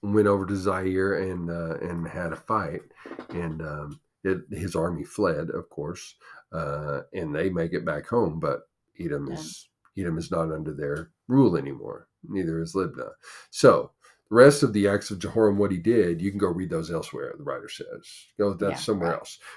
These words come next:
Speaker 1: But he's concerned
Speaker 2: But
Speaker 1: with
Speaker 2: the spiritual
Speaker 1: the spiritual
Speaker 2: implications are here.
Speaker 1: implications. That's right. And so that's what these are.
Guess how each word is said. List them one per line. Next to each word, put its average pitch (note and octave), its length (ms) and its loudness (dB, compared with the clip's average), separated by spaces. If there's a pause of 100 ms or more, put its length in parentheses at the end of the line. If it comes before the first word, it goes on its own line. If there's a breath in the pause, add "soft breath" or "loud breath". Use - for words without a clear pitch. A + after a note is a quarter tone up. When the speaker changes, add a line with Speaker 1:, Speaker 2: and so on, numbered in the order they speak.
(140)
Speaker 1:
But E2 140 -6
he's D3+ 320 4
concerned F2 480 -4
Speaker 2:
But D#2 60 -10
Speaker 1:
with D#2 380 -8
Speaker 2:
the D#3 120 -4
spiritual C#3+ 680 -6
Speaker 1:
the F2 120 -4
spiritual G2+ 1080 2
Speaker 2:
implications - 0 -
are - 20 -6
here. G2 100 -2
Speaker 1:
implications. D#2+ 720 -6
That's D2 240 -8
right. C#2+ 260 -4
And E2 100 -18
so - 160 -8
that's D2 240 -8
what - 140 -10
these D#2+ 200 -10
are. C2+ 140 -8